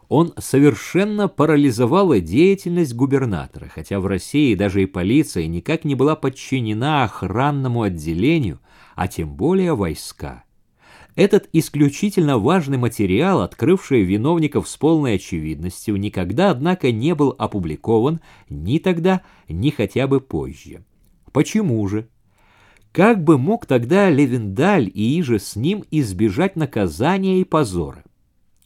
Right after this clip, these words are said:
А по рассказам о том материале, некий купец Пронин, да некий нотариус Писаржевский стали собираться в определенном трактире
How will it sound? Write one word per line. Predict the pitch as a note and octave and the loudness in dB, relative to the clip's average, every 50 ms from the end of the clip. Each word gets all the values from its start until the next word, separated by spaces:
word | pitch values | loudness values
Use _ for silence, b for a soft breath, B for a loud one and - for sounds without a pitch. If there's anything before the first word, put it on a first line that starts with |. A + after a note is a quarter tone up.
| _ _ _ - | _ _ _ -6
А | F#2+ F#2+ G2 G2 | -2 -2 -2 -2
по | - - G#2 | -2 -2 -2
рассказам | G#2 G#2 G2 - - - - C#3 D#3+ E3+ C3 G2+ A2 F#2 F2 | -2 -2 -4 -6 -10 -6 -2 0 2 2 2 2 0 -2 -2
о | F2+ | -4
том | - - A2+ A2+ F#2+ - - | -2 -2 -2 -2 -2 -6 -8
материале, | E2+ F#2+ G2+ G2+ - G2+ F2 E2 E2+ D#2+ D#2+ D#2+ D2+ F2 G#2 B2 b b b b b b | -4 -4 -4 -2 -2 -2 0 0 -2 -4 -4 -6 -6 -6 -8 -8 b b b b b b
некий | D#2+ E2 E2+ F2 A2+ F3 G#3 G3 - D3+ | -8 -6 -2 0 2 2 2 2 0 -2
купец | - - A#2 G2 - G2 G2+ A2 - - - _ | -2 -2 -4 -2 0 0 0 0 0 -4 -12 _
Пронин, | - F#2 E2+ E2+ E2+ D#2+ D#2+ F2 G#2+ B2 B2 b b b b b | -8 -6 -4 -4 -4 -4 -4 -6 -6 -8 -10 b b b b b
да | - E2+ F#2 G2 G#2 | -10 -6 -2 -2 0
некий | A2+ C#3+ F3 F3 - D#3+ D3+ C#3+ | 2 4 4 4 6 6 4 4
нотариус | C3 A#2 B2 A#2+ - - A2+ A2+ A2+ A2 G#2+ A2 A#2 A#2+ B2+ B2+ - - - - _ _ | 4 2 0 0 -2 -2 -2 0 2 2 4 4 4 4 4 2 -2 -8 -20 -20 _ _
Писаржевский | - C#3+ C#3 - - G2 D#2 D2+ D2 C#2+ D2+ E2+ E2+ D#2+ D#2 - - - - B2 C3+ C#3+ b b b b b b b b b | 0 0 0 0 -2 -4 -4 -4 -8 -8 -6 -6 -4 -6 -6 -10 -12 -6 -4 -4 -4 -4 b b b b b b b b b
стали | b - - - - D#3+ G#3 A3+ A#3 | b -16 -10 -4 0 2 2 2 0
собираться | G3 - D#3 B2 B2 B2 D3 G3 G#3 - - - E3+ D#3+ C3+ G2+ | -2 -2 0 2 2 2 2 2 -2 -2 -4 -2 0 2 2 2
в | F2 G2+ | 2 0
определенном | A#2+ B2+ - A#2+ G#2 F2+ G2+ G#2+ D3 F3 F#3+ F3 E3 D3 A2+ | 0 0 0 -2 0 0 2 2 2 2 2 0 0 -2 -2
трактире | - - A2 G#2 F#2+ - - - - - F2 E2 E2+ F2+ A#2+ B2 | -4 -4 -2 -2 -4 -4 -8 -12 -8 -4 -4 -2 -2 -2 -4 -6